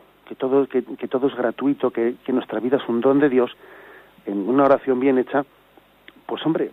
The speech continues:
pues eso nos lleva a relativizar muchas cosas. Uno hace una lectura muy distinta de las cosas que ocurren en su vida y le lleva a relativizar problemas que hay en su vida,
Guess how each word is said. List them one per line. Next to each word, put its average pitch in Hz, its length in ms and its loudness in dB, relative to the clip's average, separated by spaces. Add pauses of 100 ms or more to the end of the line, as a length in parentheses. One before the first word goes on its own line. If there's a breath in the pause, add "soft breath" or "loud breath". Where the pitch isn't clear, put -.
(120)
pues 123 200 -10
eso 131 160 -4
nos 160 160 0
lleva 190 140 4
a 170 40 4
relativizar 131 640 -2
muchas 92 340 -10
cosas. 120 400 -4 (2500 loud breath)
Uno 143 180 4
hace 165 280 2
una 165 380 2
lectura 156 500 2
muy 165 160 -2
distinta 147 520 -2
de 127 100 4
las 117 140 -2
cosas 117 280 -4
que - 120 -6
ocurren 113 320 -2
en 107 100 -4
su 101 140 -8
vida 120 280 -2 (920 soft breath)
y 139 60 -2
le 123 160 2
lleva 147 340 0
a 131 160 0
relativizar 127 840 0 (680 soft breath)
problemas 117 460 0
que - 80 -10
hay 117 80 -4
en 113 80 -6
su - 160 -6
vida, 175 360 -2